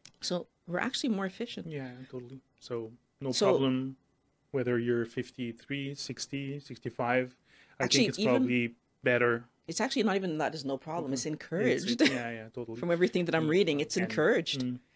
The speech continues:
Speaker 2: and what can we say even to young adults that, like, wanna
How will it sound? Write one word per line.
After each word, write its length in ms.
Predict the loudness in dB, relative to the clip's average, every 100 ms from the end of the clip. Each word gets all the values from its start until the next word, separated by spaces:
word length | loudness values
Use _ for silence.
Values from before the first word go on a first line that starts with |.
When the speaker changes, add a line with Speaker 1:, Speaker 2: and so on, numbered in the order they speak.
| _ _ _ -2
Speaker 2:
and 100 | 0
what 120 | 2
can 120 | 0
we 80 | -2
say 160 | -2 -4
even 260 | -2 -4
to 100 | -4
young 340 | -4 -4 -4 -4
adults 460 | -2 2 2 2 -2
that, 220 | -6 -8 _ _ _ _ -10
like, 480 | -6 -6 -10 -20 _ _ _ _
wanna 340 | -6 -4 -6